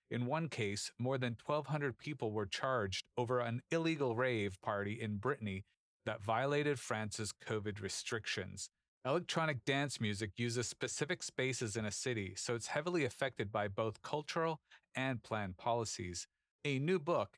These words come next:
Electronic Cities, studies these scenes. The contributors focus on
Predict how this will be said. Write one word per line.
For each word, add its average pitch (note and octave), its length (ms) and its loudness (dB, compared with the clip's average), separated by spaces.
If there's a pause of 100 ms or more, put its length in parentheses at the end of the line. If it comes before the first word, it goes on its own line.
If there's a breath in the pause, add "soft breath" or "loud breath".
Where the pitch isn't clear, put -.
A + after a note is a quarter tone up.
Electronic C3+ 600 0
Cities, G#2+ 560 -2
studies C#3+ 540 0
these A2 240 0
scenes. A2 580 -2 (220)
The B2 120 0
contributors C#3 720 2
focus C3+ 500 0
on A2 220 0